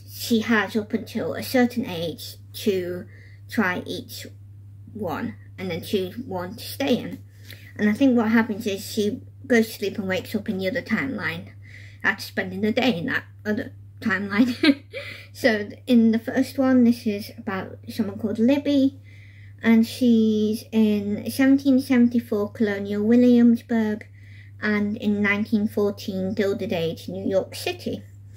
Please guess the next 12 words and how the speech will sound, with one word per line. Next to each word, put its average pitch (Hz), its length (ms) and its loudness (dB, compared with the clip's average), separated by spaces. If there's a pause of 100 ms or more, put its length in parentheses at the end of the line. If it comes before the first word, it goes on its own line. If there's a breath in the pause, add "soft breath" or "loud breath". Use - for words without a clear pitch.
(1000 loud breath)
And 208 160 0
that's 190 160 -4
book - 280 -6
one. 254 300 -2 (880 loud breath)
Book - 300 2
two 226 520 2 (100)
is, 202 560 -4
and 226 220 4
I 226 60 6
think 285 320 -4
they're 233 300 4
descendants 233 840 -2